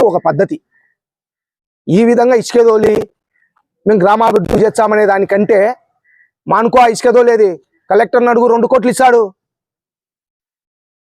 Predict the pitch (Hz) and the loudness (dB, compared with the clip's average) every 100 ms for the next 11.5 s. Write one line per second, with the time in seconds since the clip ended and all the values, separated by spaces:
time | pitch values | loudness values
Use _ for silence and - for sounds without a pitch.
0 | _ _ _ _ _ _ _ _ 226 294 | _ _ _ _ _ _ _ _ -4 0
1 | 302 269 247 214 226 208 196 _ _ _ | 0 0 0 2 2 2 -2 _ _ _
2 | _ _ _ _ _ _ _ _ _ _ | _ _ _ _ _ _ _ _ _ _
3 | _ _ 370 _ 523 _ _ _ _ _ | _ _ _ _ _ _ _ _ _ _
4 | _ _ _ 932 988 - 1077 _ _ _ | _ _ _ _ _ -20 -20 _ _ _
5 | _ _ - 262 240 220 240 214 240 226 | _ _ -8 -6 -4 -2 -2 -2 -2 -2
6 | 214 196 190 _ _ _ _ _ _ _ | -2 -4 -8 _ _ _ _ _ _ _
7 | _ _ _ _ _ _ _ - 240 233 | _ _ _ _ _ _ _ -6 -4 0
8 | 285 277 294 254 240 247 226 196 151 156 | 0 0 0 0 0 0 0 -2 -4 -6
9 | _ _ _ _ _ _ _ _ _ _ | _ _ _ _ _ _ _ _ _ _
10 | _ _ _ _ - 160 277 277 - - | _ _ _ _ -6 -2 0 0 0 0
11 | - 349 - 285 - | 0 -2 0 0 0